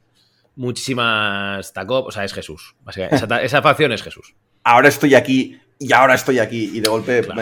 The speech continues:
Speaker 2: eh, pues te viene una horda de Taos a dispararte. Sí, es
Speaker 1: Sí.
Speaker 2: bonito.
Speaker 1: Es muy buena. Eh, a mí me gusta mucho, te digo. Me parece que es, que es muy buena y que va muy fluff con el, con el rollo Pathfinder.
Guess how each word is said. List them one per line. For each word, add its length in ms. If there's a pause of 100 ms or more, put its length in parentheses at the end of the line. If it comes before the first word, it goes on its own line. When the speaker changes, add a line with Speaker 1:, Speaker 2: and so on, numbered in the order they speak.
Speaker 2:
eh, 80
pues 180
te 80
viene 140
una 140
horda 240
de 120
Taos 240
a 40
dispararte. 440
Sí, 140
es 80
Speaker 1:
Sí. 60
Speaker 2:
bonito. 260 (720)
Speaker 1:
Es 180
muy 120
buena. 440
Eh, 640
a 120
mí 80
me 80
gusta 160
mucho, 240
te 60
digo. 340
Me 80
parece 260
que 100
es, 120
que 80
es 100
muy 100
buena 220
y 60
que 100
va 120
muy 120
fluff 300
con 160
el, 500
con 140
el 80
rollo 200
Pathfinder. 420